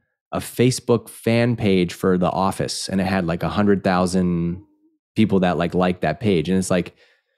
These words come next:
that's not directly related to marketing, but it's, like, little indicators of, like, oh, you,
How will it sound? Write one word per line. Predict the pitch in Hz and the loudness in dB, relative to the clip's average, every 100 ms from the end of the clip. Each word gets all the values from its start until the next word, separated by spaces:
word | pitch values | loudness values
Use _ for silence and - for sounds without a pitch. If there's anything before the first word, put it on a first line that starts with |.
| _ _ _ - | _ _ _ 0
that's | 127 | 0
not | 156 127 | 2 2
directly | 113 117 123 | 4 4 4
related | 107 107 107 98 | 4 6 4 2
to | |
marketing, | 95 98 123 147 147 | 2 2 2 2 2
but | 117 | 2
it's, | 107 | 2
like, | 101 | 0
little | 107 127 123 | 2 4 4
indicators | 113 117 107 110 104 98 | 2 0 2 2 2 0
of, | 95 | -2
like, | 101 | -2
oh, | 151 | 2
you, | 160 110 | 4 2